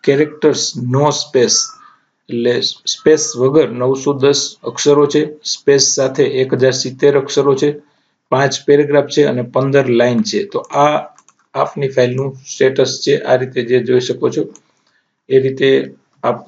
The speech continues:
સ્ટેટસ પણ તૈયાર કરી શકો છો અને એક જ ક્લિક કરતાની સાથે આપના ફાઇલની આ તમામ વિગત મેળવી શકો છો.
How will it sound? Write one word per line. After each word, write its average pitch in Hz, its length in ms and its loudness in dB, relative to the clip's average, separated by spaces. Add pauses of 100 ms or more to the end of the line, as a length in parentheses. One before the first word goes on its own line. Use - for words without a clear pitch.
(140)
સ્ટેટસ 127 420 0
પણ 127 340 -2
તૈયાર 127 300 2
કરી 127 180 0
શકો 131 300 -2
છો 151 100 0
અને 135 120 -2
એક 143 240 -2
જ 156 100 -2 (100)
ક્લિક 143 240 -6
કરતાની 131 400 -2
સાથે 127 380 0
આપના 131 500 -2
ફાઇલની 127 580 -4 (220)
આ 123 160 -4
તમામ 131 420 -2 (140)
વિગત 120 360 -2 (420)
મેળવી 127 340 0
શકો - 300 -2
છો. 160 160 -2